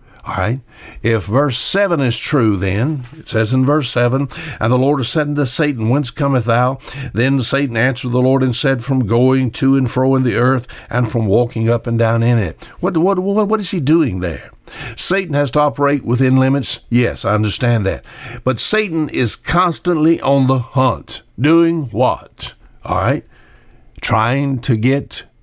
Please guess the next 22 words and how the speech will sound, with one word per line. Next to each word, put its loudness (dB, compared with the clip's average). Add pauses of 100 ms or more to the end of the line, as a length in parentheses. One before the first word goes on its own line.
people 0
to 0
accuse 0
God 0
falsely. -6 (640)
Then 0
Satan -2
answered 0
the 2
Lord 2
and 0
said, 0
"Doth -2
Job 0
fear 0
God 0
for -2
naught?" -2 (120)
He -2
is 0
the -2
accuser. -2